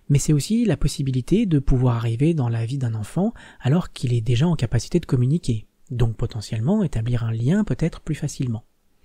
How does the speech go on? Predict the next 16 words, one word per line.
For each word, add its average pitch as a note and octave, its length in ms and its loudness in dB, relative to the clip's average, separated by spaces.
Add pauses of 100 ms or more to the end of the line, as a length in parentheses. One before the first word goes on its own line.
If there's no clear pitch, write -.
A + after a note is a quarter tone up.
(500)
C'est - 180 4
aussi - 220 0
passer F#3+ 400 0
plus G3+ 400 4
de E3 100 2
temps D#3 300 0
en A#2+ 140 -2
couple, - 360 2 (220)
dans B2 100 2
la A#2 80 2
mesure D#3 380 0
où D3 80 2
s'ils D3+ 260 -2
sont D3+ 200 -4
plus C#3 140 4
grands, B2 300 0